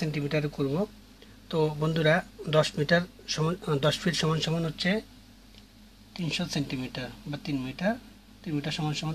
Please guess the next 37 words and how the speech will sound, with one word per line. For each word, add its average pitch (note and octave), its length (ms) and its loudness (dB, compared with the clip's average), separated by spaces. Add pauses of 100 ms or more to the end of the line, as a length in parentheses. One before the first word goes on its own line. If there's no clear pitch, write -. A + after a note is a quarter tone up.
তিনশো D3+ 200 -6 (100)
সেন্টিমিটার। D3+ 560 -2 (600)
তো - 140 -20
তিনশো D#3+ 260 -6 (120)
সেন্টিমিটার E3 560 -4 (120)
গুণন D#3+ 280 2 (100)
এখানে D#3+ 240 -2
হবে D#3+ 200 -2
তিনশো D3+ 280 -2
সেন্টিমিটার, D#3 520 -2
যেহেতু D3 200 -4 (100)
দশ D3 200 0
ফিট, F3+ 180 -6 (800)
তিনশো D#3 280 -6 (120)
সেন্টিমিটার। C#3 680 -6 (760)
তো - 120 -16
আমরা D#3 180 -4
এখন D#3 180 -2
এই D#3 80 -4
দুটোকে D3+ 320 0
গুণ D#3 100 4 (100)
করব। C3+ 200 -4 (1000)
তো - 40 -10 (120)
আপনার D3+ 200 -2
হাতে D3 220 2
যদি D#3+ 200 -2
ক্যালকুলেটর D#3 500 2
থাকে D#3 180 2
বা D3+ 60 4 (100)
মোবাইল D3 260 4
থাকে, D3 180 0
আপনি D3+ 200 -2
গুণ C#3+ 140 2
করে D#3 180 -2
দেখতে C#3+ 240 -2
পারেন। D3 200 0 (720)
তিনশো D3+ 420 -4